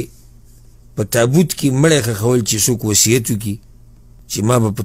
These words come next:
تابوت کې ښخ کړي، نو د ده د وصیت به پوره کیږي او که نه؟ او په تابوت کې مړی ښخول څه حکم لري؟ الجواب، په تابوت کې مړی ښخول دا مکروه دي سخت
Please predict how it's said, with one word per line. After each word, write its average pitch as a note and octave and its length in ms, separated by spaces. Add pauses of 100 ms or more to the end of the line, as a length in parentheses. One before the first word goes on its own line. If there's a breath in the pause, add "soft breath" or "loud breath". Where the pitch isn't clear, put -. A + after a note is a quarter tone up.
تابوت G2+ 360
کې A2 140
ښخ G2+ 160 (100)
کړي، F2+ 140 (1500)
نو A2 200
د - 100
ده D#3 60
د D#3+ 160
وصیت E3 340
به C#3 140
پوره B2 180
کیږي E3+ 320
او C3+ 100
که B2+ 140
نه؟ E3 140
او D3 120
په B2 140
تابوت C3+ 280
کې C3 180
مړی D#3 220
ښخول A2+ 360
څه C3 140
حکم A#2 280
لري؟ G#2+ 140
الجواب، A#2 500 (520 loud breath)
په C3 80
تابوت D3 480
کې D3+ 80 (140)
مړی F3 260
ښخول B2+ 420 (840)
دا D#3 100
مکروه C#3 500
دي A2 140
سخت - 340